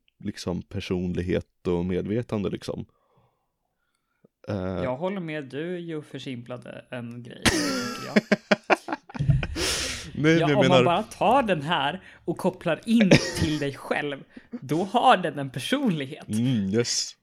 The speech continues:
Speaker 1: exakt.
Speaker 2: <laughs> Vilken sjuk grej att du plötsligt har en personlighet.
Speaker 1: Man skickar in en instruktion till den och den gör det. Alltså det är ju på ett sätt, alltså inte en avancerad liksom A I på det sättet.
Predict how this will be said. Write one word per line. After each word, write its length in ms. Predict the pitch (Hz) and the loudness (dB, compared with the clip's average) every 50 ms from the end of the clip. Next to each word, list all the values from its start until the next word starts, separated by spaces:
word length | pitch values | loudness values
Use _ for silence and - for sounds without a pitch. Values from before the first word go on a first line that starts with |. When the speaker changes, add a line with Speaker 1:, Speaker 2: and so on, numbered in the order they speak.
| - - | -10 -10
Speaker 1:
exakt. 500 | - - - - - - _ - - - _ _ _ _ _ _ - - - - | -8 -6 -4 -4 -4 -6 _ -20 -20 -20 _ _ _ _ _ _ -18 -8 -2 -2
Speaker 2:
<laughs> 800 | - - - - _ _ _ _ _ _ _ _ - - - - | -2 -2 -2 -8 _ _ _ _ _ _ _ _ -20 -20 -12 -6
Vilken 200 | 170 160 170 175 | -2 0 0 0
sjuk 340 | 175 - 220 262 254 - - | 2 2 2 2 2 0 0
grej 280 | 214 208 247 262 196 | 0 0 0 0 0
att 160 | 165 165 - - | -2 -2 -2 -2
du 140 | 202 220 | -2 -2
plötsligt 420 | 220 - 220 196 196 - 165 151 - | 0 0 -4 -4 -4 -4 -6 -4 -4
har 100 | 160 147 | -4 -4
en 120 | 143 135 | -4 -4
personlighet. 800 | 147 147 - 190 202 202 190 180 156 143 143 135 131 123 - - _ - _ _ _ _ _ _ - | -6 -6 -4 -4 -2 -2 -2 -2 -4 -4 -6 -8 -10 -10 -14 -20 _ -20 _ _ _ _ _ _ -8
Speaker 1:
Man 200 | - 127 127 123 | -4 -2 -2 0
skickar 300 | - - 139 - 135 120 | 0 -2 -2 2 4 4
in 140 | 120 123 151 | 4 4 0
en 80 | 147 - | 0 -2
instruktion 760 | - 127 127 - - - 117 107 - 135 143 160 135 98 90 | -2 -2 -2 -4 -4 -6 -8 -6 -2 0 0 2 0 0 -2
till 200 | - 87 87 - | -2 -4 -4 -4
den 200 | - - - - _ _ _ _ _ _ _ | -4 -6 -8 -10 _ _ _ _ _ _ _
och 200 | - - 107 101 | -4 -2 0 2
den 380 | 98 98 95 92 92 90 - - - - | 4 2 2 2 -2 -4 -6 -8 -12 -12
gör 380 | - 107 113 123 127 123 110 92 | -6 0 2 4 4 4 4 2
det. 180 | 78 73 90 - _ _ _ _ _ _ _ _ _ _ _ _ _ _ _ - - | 0 -4 -8 -8 _ _ _ _ _ _ _ _ _ _ _ _ _ _ _ -10 -4
Alltså 240 | - 104 - - 104 | -4 -4 -2 -2 -2
det 80 | 98 110 | 0 2
är 40 | 113 | 2
ju 100 | 117 120 | 2 2
på 100 | - 123 | 2 0
ett 120 | 107 - | -2 0
sätt, 380 | - 92 92 - - - - - - - 71 113 | -2 -2 -2 -4 -6 -14 -20 -16 -12 -8 -2 0
alltså 200 | 120 120 - 123 | 0 2 2 2
inte 260 | 123 123 110 - 117 | 2 2 2 0 0
en 180 | 123 147 143 - | 0 0 0 0
avancerad 1000 | - 139 143 139 139 127 113 - - - 120 131 175 190 170 131 101 87 80 90 | 0 0 2 4 2 2 2 -2 -4 -4 -2 -2 0 0 0 0 0 -2 -2 -6
liksom 260 | 90 - - - - | -8 -8 -8 -8 -6
A 180 | - 92 90 87 | -4 -2 -2 -2
I 40 | 90 | -2
på 80 | - | -2
det 120 | 107 131 135 | -2 -2 -2
sättet. 440 | - 90 90 - 85 - - - | -2 -4 -6 -6 -8 -10 -10 -14